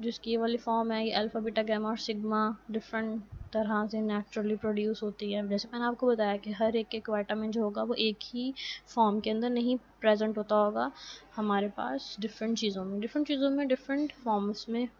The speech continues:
पड़ा हुआ होगा और हमारी body में जाके उसकी कोई active form में convert होगा, कभी inactive form में convert होगा, तो कोई एक जैसी उसकी शक्ल सूरत नहीं रहेगी। तो इसी तरह उन्होंने बताया कि जो tocopherols हैं, उनमें भी next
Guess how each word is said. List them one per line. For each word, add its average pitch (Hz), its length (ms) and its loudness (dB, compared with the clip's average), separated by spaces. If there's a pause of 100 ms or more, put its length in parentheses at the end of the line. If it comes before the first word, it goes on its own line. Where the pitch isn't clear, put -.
(240)
पड़ा 196 160 6
हुआ 180 280 2
होगा 196 180 0
और 214 60 4
हमारी 208 220 2
body 202 260 4
में 214 100 2
जाके 208 360 0
उसकी 214 260 -2
कोई 208 160 2
active 214 260 -4
form 214 240 -2
में 214 100 -2
convert 208 320 -2
होगा, 208 220 -2
कभी 208 220 -4
inactive 214 360 -2
form 214 160 -4
में 214 80 -4
convert 208 340 -2
होगा, 214 200 -2 (340)
तो 254 80 2
कोई 254 160 8
एक 240 160 6
जैसी 240 200 2
उसकी - 180 -4
शक्ल 233 280 2
सूरत 240 240 4
नहीं 214 260 2
रहेगी। 185 340 -2
तो 214 120 -4
इसी 233 160 0
तरह 262 140 4
उन्होंने 262 200 6
बताया 226 340 4
कि 220 120 -6
जो 233 80 -4
tocopherols 220 680 2
हैं, 220 140 0 (340)
उनमें 233 240 4
भी 247 100 4
next 240 380 0